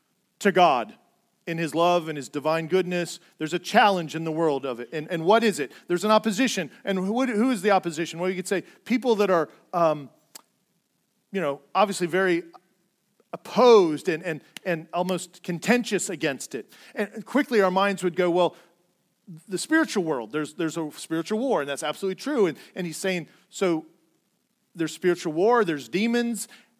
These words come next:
and, and what the, what, what he's saying here is the commentator is saying, "Look, yes, that's true, but there's something greater than that in opposition, than opposition and malice, and it is the hardness of the human heart."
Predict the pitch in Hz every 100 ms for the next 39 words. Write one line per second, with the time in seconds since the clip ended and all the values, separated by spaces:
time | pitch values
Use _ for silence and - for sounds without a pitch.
0 | _ 180 165 160 - - 160 160 170 156
1 | - 165 - 160 160 - 254 294 311 226
2 | 147 139 170 160 170 233 294 220 175 160
3 | 180 175 285 214 - _ _ _ - 170
4 | 269 - 247 - - - 302 254 147 170
5 | 175 _ _ _ - 214 247 - 277 247
6 | 240 180 151 165 208 302 330 240 196 180
7 | 220 226 233 139 143 - - _ _ _
8 | _ _ _ _ _ _ - 190 180 180
9 | 190 220 147 131 143 139 151 160 151 151
10 | 175 170 156 156 180 156 - 151 143 151
11 | 147 135 156 156 - 143 127 131 127 120
12 | 117 _